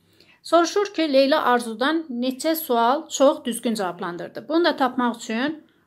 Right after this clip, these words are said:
otuzdan çıxırıq iyirmi beşini. Bərabər olur beşə. Cavab olur B bəndi. Altmış altıncı sual. Fəqanın beş yüz qırx manat pulu var idi.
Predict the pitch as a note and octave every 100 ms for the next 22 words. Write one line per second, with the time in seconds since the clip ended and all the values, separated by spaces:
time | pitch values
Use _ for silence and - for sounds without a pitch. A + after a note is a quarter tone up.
0 | - C4 C4 B3+ B3 D4+ C#4+ - A#3+ C#4
1 | A3+ A3 G#3 A3 - G3 - G#3+ - -
2 | A#3 A#3 A3+ C4 G#3+ G3 G3+ B3 - _
3 | - _ C4+ C#4 - - _ _ B3+ B3+
4 | B3 G3+ G#3 B3+ - F#3 F3+ F3 - -
5 | _ _ _ _ _ _ _ _ _ _
6 | _ _ _ _ _ - C#4 D#4+ D#4+ D#4+
7 | D4 D4+ C4+ B3 - G#3+ G#3+ C4+ - _
8 | _ _ - D4 D4 D#4+ E4 G#4+ - E4+
9 | E4 C#4 - D#4 D#4 A3+ A#3+ D#4 - B3
10 | G3+ F3+ F3 F3